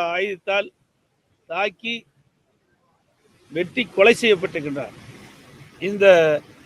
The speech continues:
காட்சிகள் ஊடகங்கள்ல வந்துள்ளன. அன்றாட சம்பவங்களாக இன்றைக்கு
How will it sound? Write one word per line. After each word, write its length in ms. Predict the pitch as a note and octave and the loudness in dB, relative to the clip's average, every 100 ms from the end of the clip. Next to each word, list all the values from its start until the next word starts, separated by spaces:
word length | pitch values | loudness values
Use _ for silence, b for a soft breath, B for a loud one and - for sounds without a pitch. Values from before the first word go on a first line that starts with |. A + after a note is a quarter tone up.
| - F3 | -6 4
காட்சிகள் 540 | G#3+ A#3+ A#3+ A#3 C4 - _ _ - _ _ F#3 | 4 4 4 4 4 0 _ _ -20 _ _ 6
ஊடகங்கள்ல 440 | B3+ B3 A3 G#3 F3+ | 8 8 6 4 2
வந்துள்ளன. 420 | F#3 F3+ D3+ C3+ - _ _ _ _ _ _ _ _ _ _ _ _ _ _ _ _ _ _ _ _ D#3+ | 0 -2 -2 -6 -12 _ _ _ _ _ _ _ _ _ _ _ _ _ _ _ _ _ _ _ _ -8
அன்றாட 400 | G#3+ A3+ A#3+ B3+ - | 0 8 10 8 4
சம்பவங்களாக 600 | G3 G#3+ A3+ A3 G#3+ G#3+ A3+ B3 - _ _ _ _ _ _ _ _ _ _ _ _ - F3+ | 2 4 2 6 6 6 4 0 -6 _ _ _ _ _ _ _ _ _ _ _ _ -6 -4
இன்றைக்கு 340 | F#3+ F#3+ F3+ | -2 -2 -2